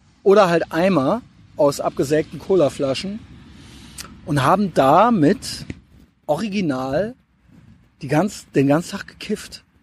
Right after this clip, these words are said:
Und da es eine ehemalige Mädchenstufe war, in der wir waren,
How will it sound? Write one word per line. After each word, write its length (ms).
Und 180
da 140
es 100
eine 140
ehemalige 400
Mädchenstufe 800
war, 200
in 100
der 180
wir 240
waren, 480